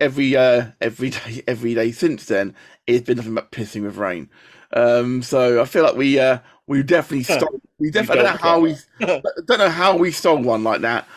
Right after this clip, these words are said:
Speaker 1: But my word, did we steal one in terms of good weather. Literally, it was the perfect day. Um, so many well wishes being, have been sent our way from people in the community.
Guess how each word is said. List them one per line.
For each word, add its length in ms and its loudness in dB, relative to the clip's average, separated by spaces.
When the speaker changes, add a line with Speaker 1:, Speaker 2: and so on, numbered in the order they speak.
Speaker 1:
But 120 -2
my 260 2
word, 560 2
did 180 -6
we 120 -4
steal 320 0
one 300 -6
in 120 -8
terms 220 0
of 140 -4
good 160 2
weather. 420 0
Literally, 400 0
it 60 2
was 100 0
the 80 -2
perfect 640 -6
day. 280 0
Um, 760 2
so 280 2
many 140 0
well 200 2
wishes 280 0
being, 240 0
have 160 -16
been 160 -2
sent 280 -4
our 200 2
way 300 0
from 340 -6
people 240 -12
in 140 -4
the 60 -10
community. 600 -4